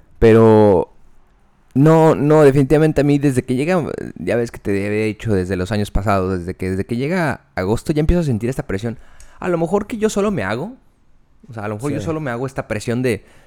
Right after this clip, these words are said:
Speaker 1: "Ya es mi cumpleaños, ya". Por ejemplo, ahorita que me has estado mandando mensajes de, "¿Qué vamos a hacer?". Este, sí lo he pensado, pero no lo pienso tanto porque, güey, no tengo idea. Y
Speaker 2: Sí.
Speaker 1: luego digo, "Güey, no sé si el tiempo, luego el trabajo,
Speaker 2: Sí,
Speaker 1: luego el
Speaker 2: no
Speaker 1: dinero",
Speaker 2: sé.
Speaker 1: y luego digo,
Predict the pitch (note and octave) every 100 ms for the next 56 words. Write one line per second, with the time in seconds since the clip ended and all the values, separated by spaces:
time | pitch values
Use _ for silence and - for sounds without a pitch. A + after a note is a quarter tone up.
0 | - G2 G#2 - D3 A2+ G2+ G2 G2+ G#2
1 | G2 F#2+ _ - - G2 G2 F2+ A2 G2+
2 | G2 G2 A2+ A2 F#2 G2+ G#2 G#2 G2 F#2
3 | A2 G#2 F#2 A2+ D3 _ _ _ _ _
4 | - - - G2 F#2 F2+ - - - E3
5 | F#3 F3+ D#3 D3+ D3 D#3+ C#3 B2+ B2+ D#3
6 | E3+ D#3+ - D#3 D#3+ C3 A#2+ A#2+ C3 A2+
7 | B2 B2 A#2+ C#3+ B2 A2+ A#2 G2+ G2 G2
8 | G2 A2 A#2 A#2+ A#2 G#2 B2 A2+ A2+ -
9 | A#2+ B2+ A2 - A2+ A#2 A2+ A2+ A2 A#2
10 | A2+ G#2+ F2+ F#2+ G#2+ G#2+ A2 G#2+ G#2 A#2
11 | - F#2+ A#2 B2 A#2 A2 A2+ A#2 A#2 A2+